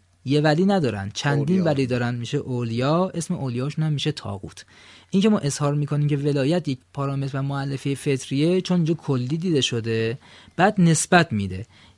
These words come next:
Speaker 1: اون ولایت منحصر به فرد الله به افراد مؤمن و به کفار و کسانی که در واقع جهت خ-، خلاف حق رو در نظر می‌گیرن. اون ولایت به اصطلاح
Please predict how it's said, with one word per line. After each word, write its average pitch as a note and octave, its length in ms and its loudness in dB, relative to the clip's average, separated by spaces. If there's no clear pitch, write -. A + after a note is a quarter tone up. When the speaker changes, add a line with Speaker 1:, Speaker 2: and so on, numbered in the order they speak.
Speaker 1:
اون D#3 460 4
ولایت C3 480 2
منحصر B2+ 720 0
به B2 80 -2
فرد B2+ 280 -2
الله B2+ 520 0
به A2 140 -2
افراد C#3+ 360 0
مؤمن D3 680 2
و D3+ 80 0
به F3 120 -2
کفار E3+ 520 0
و D#3+ 120 -2
کسانی D#3 340 -4
که D#3 60 -2
در D3+ 80 -2
واقع D#3 140 0
جهت D3 400 -4
خ-، - 120 -12
خلاف C3+ 300 -2
حق C3+ 280 -2
رو C3 260 -2
در B2+ 120 0
نظر B2 320 2
می‌گیرن. A#2+ 580 0
اون G3+ 300 6
ولایت C#3 540 4
به E3 280 2
اصطلاح B2 480 -2